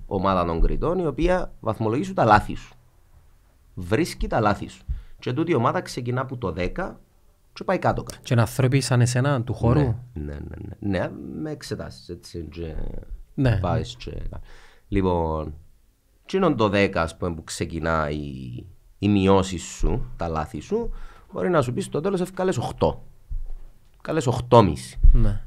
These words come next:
Speaker 1: Τσίν το οχτώ μισή συν το έξι που έχεις πιάει, είναι η τελική σου βαθμολογία.
Speaker 2: Προσ-,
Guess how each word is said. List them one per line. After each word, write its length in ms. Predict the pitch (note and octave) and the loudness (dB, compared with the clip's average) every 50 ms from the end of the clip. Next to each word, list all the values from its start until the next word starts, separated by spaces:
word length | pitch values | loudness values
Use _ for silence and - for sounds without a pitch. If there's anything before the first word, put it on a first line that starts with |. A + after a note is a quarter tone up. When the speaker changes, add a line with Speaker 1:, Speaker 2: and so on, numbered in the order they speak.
| - - | -12 -16
Speaker 1:
Τσίν 260 | - - A3 G#3 G#3+ D#3+ | -6 -4 -2 -2 2 6
το 80 | C#3+ | 6
οχτώ 340 | A#2+ A2+ A#2+ A#2+ - - G#2 | 6 6 6 -2 0 2 2
μισή 240 | G2+ G2+ F#2 G2+ G2+ | 4 2 2 0 -2
συν 340 | - - - E3 F3 E3+ B2+ | -2 0 0 2 2 2 6
το 80 | A#2+ | 6
έξι 360 | A2+ G#2+ G2+ - - - - | 6 6 12 12 12 12 12
που 80 | - F2 | 10 4
έχεις 220 | E2 D#2 D#2+ - | 2 0 -2 -6
πιάει, 460 | - - - D#2+ D#2+ G2+ E3 A#3 A#3+ - - | -8 -6 -2 0 2 2 2 2 0 -4 -10
είναι 180 | - G#3 A3+ | -8 0 0
η 60 | G#3+ - | 0 0
τελική 360 | A3 G3+ F3+ C#3 B2+ - - | 2 2 2 2 2 0 -4
σου 80 | A3+ | -4
βαθμολογία. 520 | A3+ A3+ G#3+ - F3+ C3+ G#2+ F2+ E2+ D2 - - - | -4 -6 -4 -2 0 0 0 0 0 -4 -6 -8 -2
Speaker 2:
Προσ-, 240 | - B2 A#2+ B2 | 0 2 2 0